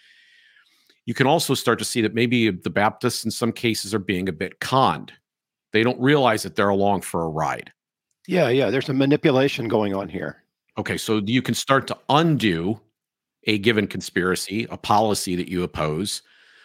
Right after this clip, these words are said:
Speaker 1: by trying to reach out to the Baptists who have no direct profit at stake. It's been said that it's hard to talk somebody out of something that they're paid to believe.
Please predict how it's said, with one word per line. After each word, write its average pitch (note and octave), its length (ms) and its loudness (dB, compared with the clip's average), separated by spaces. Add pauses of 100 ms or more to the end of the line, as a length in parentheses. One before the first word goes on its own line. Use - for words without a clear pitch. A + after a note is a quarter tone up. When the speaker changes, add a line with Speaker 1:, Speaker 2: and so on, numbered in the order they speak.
(140)
Speaker 1:
by G#2 100 2
trying C3 340 2
to A2 120 -8
reach B2 260 2
out A2 160 2
to F#2+ 80 -12
the F2+ 60 -4
Baptists A#2 500 2
who - 120 -4
have G#2+ 260 2
no A2+ 180 2
direct G#2+ 440 2
profit A#2+ 540 2
at - 140 -8
stake. - 500 0 (1700)
It's G#2+ 180 -2
been G2+ 220 2
said A#2 340 2
that G#2 100 2
it's F2+ 100 -2
hard A#2 300 2
to - 100 -18
talk A2 300 2
somebody G#2 400 0
out A#2 220 4
of A2 80 -2
something F2+ 580 -4 (340)
that F#2+ 120 -6
they're G2 100 2
paid A#2 400 0
to F#2+ 60 -4
believe. G#2 640 0